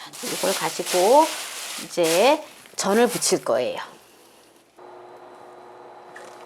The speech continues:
팬에 이제 기름을 둘러주고요.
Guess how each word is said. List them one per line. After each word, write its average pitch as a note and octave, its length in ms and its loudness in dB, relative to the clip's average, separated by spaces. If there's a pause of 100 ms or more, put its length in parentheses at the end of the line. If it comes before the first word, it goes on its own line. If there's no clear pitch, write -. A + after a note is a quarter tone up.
(2000)
팬에 E4 260 6
이제 D4+ 180 4
기름을 B3 460 2
둘러주고요. G3+ 1200 6